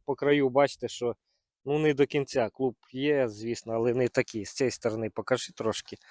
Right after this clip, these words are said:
А, вони на цю сторону до перебрались. О, на меду.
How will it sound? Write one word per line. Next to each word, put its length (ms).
А, 200
вони 240
на 100
цю 140
сторону 440
до 100
перебрались. 760
О, 260
на 120
меду. 380